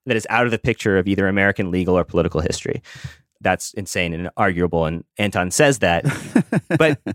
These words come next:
Speaker 1: just so,
Speaker 2: Uh-huh.
Speaker 1: just, like, I, I, the listeners can understand this, like,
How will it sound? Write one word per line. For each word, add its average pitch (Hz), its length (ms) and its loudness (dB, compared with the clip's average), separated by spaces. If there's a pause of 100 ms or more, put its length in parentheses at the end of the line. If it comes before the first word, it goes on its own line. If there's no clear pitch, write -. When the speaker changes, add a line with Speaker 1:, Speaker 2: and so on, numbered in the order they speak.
Speaker 1:
just 202 240 2
so, 220 220 4
Speaker 2:
Uh-huh. 95 280 -2
Speaker 1:
just, 170 220 -2
like, 170 320 0
I, - 160 -10
I, - 680 -20
the 127 140 -4
listeners 147 500 -2 (680)
can 143 120 0
understand 135 440 2
this, 110 160 -2
like, 107 280 -2